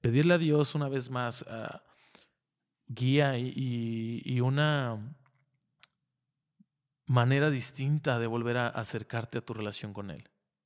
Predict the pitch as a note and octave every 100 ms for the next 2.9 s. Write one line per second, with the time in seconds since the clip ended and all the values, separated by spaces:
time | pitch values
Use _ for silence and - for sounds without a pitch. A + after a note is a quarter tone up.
0 | _ _ _ _ _ _ _ _ _ _
1 | _ _ - C3 C3 C#3 C3+ C#3+ D#3 D#3
2 | D3+ D3+ C#3 C3+ - B2+ A2+ A#2